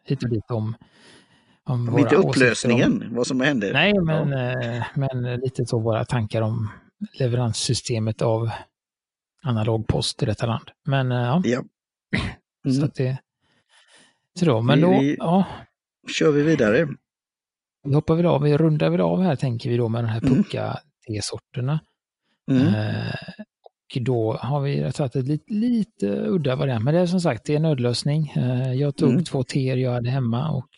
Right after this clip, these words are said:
Speaker 1: hoffade iväg i posten. Eh,
Speaker 2: Mm.
Speaker 1: och då, eh,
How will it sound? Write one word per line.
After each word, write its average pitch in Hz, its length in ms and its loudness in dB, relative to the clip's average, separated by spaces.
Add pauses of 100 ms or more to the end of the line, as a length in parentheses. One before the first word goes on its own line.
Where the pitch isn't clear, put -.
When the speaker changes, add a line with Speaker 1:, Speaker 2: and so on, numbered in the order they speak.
(680)
Speaker 1:
hoffade 131 280 -2
iväg 123 240 -4
i 123 40 -2
posten. 139 440 -4 (720)
Eh, 131 260 4
Speaker 2:
Mm. - 140 -4
Speaker 1:
och - 140 -6 (340)
då, 135 380 -4 (260)
eh, 117 640 -4